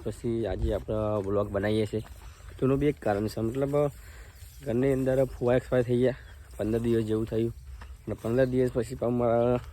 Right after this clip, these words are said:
કાકાનો, મતલબ બાપાનો છોકરો એક્સપાયર થઈ ગયો. તો જેના કારણે આપણે વ્લોગ નહોતા બનાવતા.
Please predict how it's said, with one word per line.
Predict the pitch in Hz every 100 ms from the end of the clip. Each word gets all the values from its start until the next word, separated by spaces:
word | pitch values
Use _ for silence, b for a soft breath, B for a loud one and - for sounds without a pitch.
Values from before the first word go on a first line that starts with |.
| -
કાકાનો, | 98 92 110 113
મતલબ | 113 113 110
બાપાનો | 107 107 113
છોકરો | - 104 110
એક્સપાયર | 104 - 101
થઈ | 107
ગયો. | 101 139 - - - b b b b b b -
તો | 104 107 110
જેના | 104 107
કારણે | 104 104 98
આપણે | -
વ્લોગ | 101 90 101
નહોતા | 104 117
બનાવતા. | 120 107 104